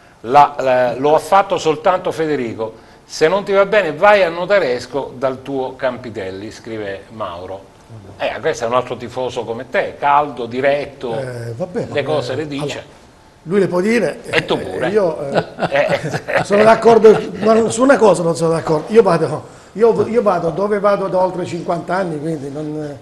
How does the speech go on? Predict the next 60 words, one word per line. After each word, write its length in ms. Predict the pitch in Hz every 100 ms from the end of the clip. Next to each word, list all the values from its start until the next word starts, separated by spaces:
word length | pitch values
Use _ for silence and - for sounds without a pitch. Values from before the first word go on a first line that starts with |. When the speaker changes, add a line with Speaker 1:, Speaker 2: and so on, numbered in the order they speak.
| -
Speaker 1:
E 120 | 160
dove 260 | 131 180 170
Speaker 2:
non 160 | 214 226
c'è 160 | -
Speaker 1:
continuerò 220 | 165 170 175
Speaker 2:
problema. 160 | 185 165
Speaker 1:
ad 120 | 160
andare? 480 | 160 165 139 127 123 131
Speaker 2:
Per 140 | 170
me, 140 | 170 147
per 160 | - 185
me 100 | 226
Capitelli 500 | 175 180 196 202 160
sta 180 | - 156
bene, 580 | 143 165 165 156 151 - - 110 -
sta 180 | - 160
bene 260 | 156 170
a 40 | 170
Notaresco, 640 | 175 175 226 247 240 165
spero 340 | - 175 165 156
che 80 |
prima 240 | 160 170 170
o 40 |
poi 440 | 170 190 165 135 117 - - -
torni 240 | - 160 170
in 60 |
Speaker 1:
Perché 140 | 208 208
lo 100 | 233
Speaker 2:
campo. 140 | 131
Speaker 1:
fai 140 | 120 117
a 40 |
Notaresco 640 | 117 117 117 110 - - 117
addirittura? 540 | 117 110 107 95 104
Poi, 200 | 117 135
Speaker 2:
A 100 | 113
Speaker 1:
Capitelli 280 | 139 131 151
Speaker 2:
Notaresco, 380 | - 156 156 165
Speaker 1:
Notaresco. 320 | 175 202 196
Speaker 2:
non 100 | 208
lo 80 | 220
so 120 | 233
che 120 | 214
c'è 140 | - 220
Speaker 1:
Ieri 240 | 226 196
era 160 | 160 -
a 20 |
Speaker 2:
Notaresco. 260 | 233 170 170
Speaker 1:
Castelnuovo, 420 | 180 165 135 123
Speaker 2:
No, 60 | 120
Speaker 1:
peraltro. 540 | 123 214 180 - 180
Speaker 2:
oltretutto 380 | 190 220 262 208
è, 120 | 160 -
è 160 | 196
scarsamente 580 | - 202 180 214 233 226
informato, 380 | 220 240 254 226
perché 180 | 170 170
probabilmente 540 | 202 202 196 220 247
Speaker 1:
Era 120 | 170 156
a 100 | -
Castelnuovo. 520 | 170 175 151 143